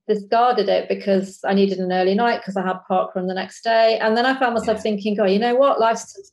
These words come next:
Speaker 1: short. Just go and do it, and, you know,
Speaker 2: Yeah.
Speaker 1: it'll work out somehow." Um, 'cause I think there's probably more of it going on that side than, than there is in Chester. Um, so I will definitely be carrying on,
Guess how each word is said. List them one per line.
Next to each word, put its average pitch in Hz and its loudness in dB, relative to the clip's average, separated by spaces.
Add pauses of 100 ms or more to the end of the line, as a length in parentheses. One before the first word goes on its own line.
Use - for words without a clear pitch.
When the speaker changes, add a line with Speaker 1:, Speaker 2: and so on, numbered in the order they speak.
(120)
Speaker 1:
short. 175 2
Just 247 -8
go 214 4
and 185 -2
do 185 0
it, 180 -2
and, 170 -10
you 196 -4
know, 175 -2
Speaker 2:
Yeah. 165 0
Speaker 1:
it'll 190 -2
work 214 -2
out 185 -4
somehow." 180 -6 (760)
Um, 180 -2 (460)
'cause 190 -2
I 196 -2
think 208 -2
there's 180 -6
probably 196 -4
more 180 0
of 180 -4
it 180 -4
going 175 -2
on 165 -6
that - -8
side 165 -8 (160)
than, 180 -10
than 175 -10
there 170 -12
is 170 -14
in 170 -16
Chester. 180 -14 (360)
Um, 226 0 (220)
so 247 4
I 233 2
will 233 0
definitely 247 -2
be 208 -2
carrying 214 0
on, 185 0